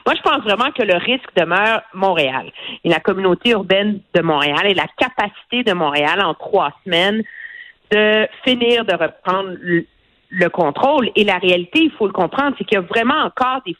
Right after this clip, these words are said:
foyers assez intenses là, à Montréal, dans Montréal-Nord, à Saint-Michel, où on pense,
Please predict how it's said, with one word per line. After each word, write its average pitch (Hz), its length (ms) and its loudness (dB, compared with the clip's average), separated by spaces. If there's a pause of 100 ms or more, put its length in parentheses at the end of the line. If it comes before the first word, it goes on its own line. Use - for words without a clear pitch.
foyers 208 440 -2 (120)
assez 247 540 0
intenses 180 520 0 (100)
là, 127 80 0
à 131 40 -2
Montréal, 151 600 0 (400)
dans 233 120 0
Montréal-Nord, 190 880 0
à 240 80 0 (100)
Saint-Michel, 226 560 -2
où 208 100 -4
on 175 100 2
pense, 240 260 0